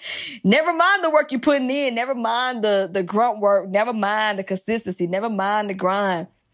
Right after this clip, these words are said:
When a celebrity takes a picture with you, it's, "Oh, you've made it now." <laughs> Like, what? <laughs> Or you've,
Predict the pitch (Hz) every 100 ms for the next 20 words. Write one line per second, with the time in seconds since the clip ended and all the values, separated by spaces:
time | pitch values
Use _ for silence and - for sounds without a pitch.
0 | - _ _ - 226 202 190 156 170 196
1 | 247 208 196 175 165 - _ - 208 185
2 | 180 202 202 190 160 156 156 156 170 -
3 | 226 254 147 - - 185 208 220 226 240
4 | 226 247 208 - 277 679 640 - 427 427
5 | 349 311 302 381 466 605 - - - 605
6 | 622 640 571 - - 285 339 247 240 -
7 | 262 - 214 311